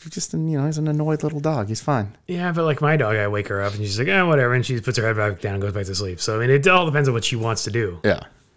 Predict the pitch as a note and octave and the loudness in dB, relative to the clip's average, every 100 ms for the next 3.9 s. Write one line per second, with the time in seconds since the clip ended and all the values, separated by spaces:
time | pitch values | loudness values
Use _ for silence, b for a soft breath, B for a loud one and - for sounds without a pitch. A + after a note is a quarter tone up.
0 | _ F3 D3 B2 B2 B2+ A#2 A2+ G#2 G#2 | _ 4 4 2 2 2 4 4 4 4
1 | G2 G2 F#2 F#2+ F2+ F2 - G2 F2+ F#2+ | 2 2 2 0 0 -2 -2 0 0 -4
2 | F2 F#2 F#2 - - - G2 F#2 G2+ G#2 | -2 -2 -2 -2 -6 -6 -4 -2 -2 -2
3 | G2 A2 - _ G#3 C3+ - B2 G#2 | -2 -6 -10 _ -2 0 0 0 -2